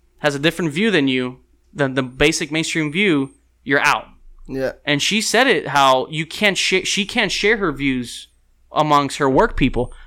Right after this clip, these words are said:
Speaker 1: that the people at Lucasfilm, they were signing petitions, and they were all out to, she said it, they were like hawks out to get me since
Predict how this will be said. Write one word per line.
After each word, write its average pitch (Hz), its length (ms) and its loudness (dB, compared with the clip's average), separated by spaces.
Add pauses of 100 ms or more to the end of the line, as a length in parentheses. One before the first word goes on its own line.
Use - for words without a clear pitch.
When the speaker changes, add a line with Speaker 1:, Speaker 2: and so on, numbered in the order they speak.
(140)
Speaker 1:
that 143 180 2
the 156 80 2
people 196 300 2
at 185 140 4
Lucasfilm, 156 720 -2 (720)
they 151 140 6
were 139 560 2
signing 170 520 2
petitions, 151 800 -2 (220)
and 143 160 4
they 139 60 4
were 135 100 6
all 165 280 6
out 170 180 4
to, 160 260 -6
she - 140 0
said 247 160 2
it, 151 80 -4
they 156 100 6
were 160 60 6
like 151 160 4
hawks 196 340 2
out 160 180 2
to 175 80 -2
get 156 180 2
me 123 160 0
since - 460 -2